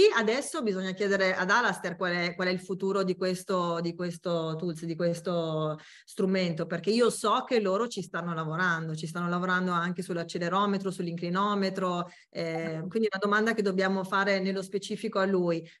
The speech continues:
Per adesso quello che abbiamo visto insieme è un po' quello che, tutto quello il, il vedibile,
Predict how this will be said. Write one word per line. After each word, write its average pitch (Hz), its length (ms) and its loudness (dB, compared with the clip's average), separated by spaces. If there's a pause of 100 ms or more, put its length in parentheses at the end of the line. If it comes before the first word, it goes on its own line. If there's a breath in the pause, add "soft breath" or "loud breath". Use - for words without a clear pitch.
Per 285 180 6
adesso 294 520 2
quello 214 220 6
che 214 80 0
abbiamo 208 280 2
visto 226 280 -2
insieme 220 680 0
è 196 120 -6
un 190 180 -2
po' 196 320 2
quello 190 340 0
che, 165 640 -4
tutto 196 280 -2
quello 190 320 2
il, 165 760 -6
il 185 180 2
vedibile, 170 680 2